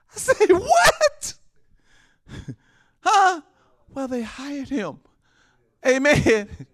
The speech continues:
They hired him. So it's like if you get a job, okay? If you get a job, and you will go out and get a job, they hire you, guess what? You gotta do what they tell you to do.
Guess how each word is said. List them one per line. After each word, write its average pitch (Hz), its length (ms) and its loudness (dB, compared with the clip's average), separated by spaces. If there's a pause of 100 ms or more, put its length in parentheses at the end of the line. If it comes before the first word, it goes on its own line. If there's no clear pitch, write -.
(920)
They 294 160 2
hired 349 540 2
him. 185 380 0 (480)
So 277 440 2 (120)
it's - 140 -14
like 123 300 -14
if - 60 -18
you 127 80 -10
get 107 160 -14
a 87 80 -20
job, 87 480 -16 (460)
okay? 113 280 -16 (680)
If - 80 -16
you 226 100 -8
get 226 180 -8
a 175 60 -6
job, 104 460 -12
and 113 80 -12
you 151 80 -8
will 185 100 -6
go 180 140 -8
out 160 180 -4
and 135 100 -12
get 127 140 -10
a 131 60 -10
job, 113 340 -10
they 135 140 -8
hire 165 380 -8
you, 156 180 -12
guess 143 280 -12
what? 113 220 -16 (560)
You 170 100 -12
gotta 117 320 -10
do 101 220 -6
what 110 240 -10
they 151 140 -8
tell 294 400 -6
you 139 180 -10
to 101 80 -14
do. 90 180 -18